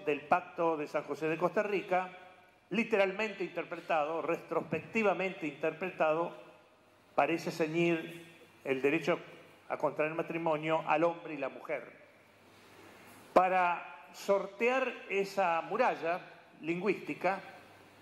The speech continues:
la Corte Interamericana va, quizás a tambor batiente, entrar a aplicar la doctrina de la Convención Viviente,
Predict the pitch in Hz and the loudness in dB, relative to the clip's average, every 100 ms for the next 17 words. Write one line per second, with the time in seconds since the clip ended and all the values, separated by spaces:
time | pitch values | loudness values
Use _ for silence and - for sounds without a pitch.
0 | - - - 147 - 185 190 185 165 151 | -20 -16 0 2 2 0 0 0 0 0
1 | 147 156 175 185 180 - 151 165 175 - | -2 0 2 2 -2 -2 2 2 0 -4
2 | - - - - _ _ - 135 165 160 | -16 -20 -20 -20 _ _ -12 -4 -2 0
3 | 147 135 180 175 165 214 180 151 170 180 | 0 2 2 2 0 0 -2 0 -2 -2
4 | - 131 127 - 175 175 170 - 135 151 | -2 -12 -6 2 4 4 -2 -8 -8 -6
5 | 160 190 165 - 208 185 127 117 120 120 | -2 0 0 -4 -4 -2 0 0 0 -2
6 | 113 143 127 131 135 123 107 156 | 0 0 2 2 2 2 0 -2